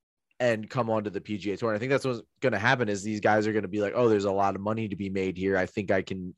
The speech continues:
I think I can do better there than I will on the P G A Tour. And there's a chance I'll make more money. So let me do that, make a name for myself, then come to the P G A Tour, get my offers for, uh,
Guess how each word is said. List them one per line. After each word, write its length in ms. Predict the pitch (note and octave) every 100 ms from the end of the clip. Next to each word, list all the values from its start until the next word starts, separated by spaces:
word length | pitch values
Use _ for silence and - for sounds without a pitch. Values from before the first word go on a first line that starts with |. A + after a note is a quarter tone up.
| G#2+
I 80 |
think 140 | G#2 A#2
I 100 | G#2+
can 280 | G#2+ F#2+ E2+ _ _
do 160 | A#2+ G#2+
better 360 | F#2 G2+ G2
there 320 | F2 G2+ G2
than 120 | F#2 F2+
I 120 | F2
will 240 | F#2 F#2+
on 100 | F#2
the 80 | F2+
P 200 | - G2+
G 160 | G2 A2+
A 80 |
Tour. 340 | A2+ C3 C3+ B2+ - - _
And 160 | C3 C3
there's 140 | B2
a 60 | G#2+
chance 260 | - A#2 G#2
I'll 80 |
make 220 | G2+ G2 F#2
more 140 | F#2
money. 260 | G2 F#2+ F2
So 140 | G2+
let 100 | G2
me 100 | G2+
do 200 | G2 G2
that, 300 | G2+ G2 F#2 - _ _ _ _ _ _
make 240 | G#2 A#2
a 60 | A#2
name 260 | G#2 B2 C3+
for 120 | B2+
myself, 520 | G#2+ F#2+ G2+ F2+ F2 _ _ _ _ _ _ - _
then 380 | G2 B2+ C3 C3+
come 180 | C3
to 60 | A2
the 100 | G2
P 160 | G#2+ G2+
G 200 | F2+ G2+
A 120 | F#2+
Tour, 300 | - G2 F#2
get 240 | F#2+ F#2+
my 140 | F#2 F#2
offers 540 | F#2+ F#2 G2 F2+ F2
for, 380 | - G2 F2+ E2+ _ _ _ -
uh, 260 | F2+ E2